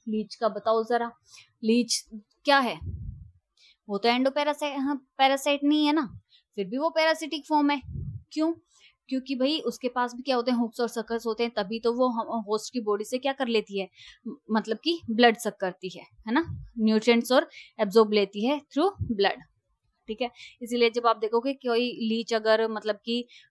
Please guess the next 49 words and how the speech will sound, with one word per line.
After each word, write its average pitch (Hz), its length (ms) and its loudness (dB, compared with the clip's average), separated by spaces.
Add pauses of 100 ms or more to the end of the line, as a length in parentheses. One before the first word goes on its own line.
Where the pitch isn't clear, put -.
अ, 226 140 6
चिपकती 220 580 -6
है 214 60 0
तो 226 140 -2
वो 233 100 0
स्टार्टिंग 226 380 -2
में 226 100 -2
कितनी 233 260 -2
पतली 220 360 -4
होती 208 380 -2
है, 190 140 -6 (300)
ठीक 240 140 -2
है, 262 80 2
दुबली 214 300 0
पतली 214 320 -2
सी, 330 180 -2 (280)
लेकिन 233 260 6
बाद 208 240 6
में 240 120 2
जैसे 214 220 2
जैसे 226 240 2
वो 226 120 2
होस्ट 208 300 2
की 240 60 0
बॉडी 214 220 6
से 247 120 2
न्यूट्रिएंट्स 220 500 2
एब्जॉर्ब 208 300 2
करती 220 300 2
है, 269 100 8
वो 214 260 6
उसका 220 320 0
साइज 226 300 4
क्या 277 120 2
होता 254 180 0
है, 165 180 -4
बड़ा 202 240 0
होता 202 280 0
जाता 196 280 -2
है, 208 60 -4
मोटी 208 300 -6
होती 196 280 -2
है, 214 80 -2
हट्टी 220 200 -8
कट्टी 220 340 -6
आपको 202 260 -2
देखने 190 340 -10
को 190 100 -10
मिलेगी, - 400 -8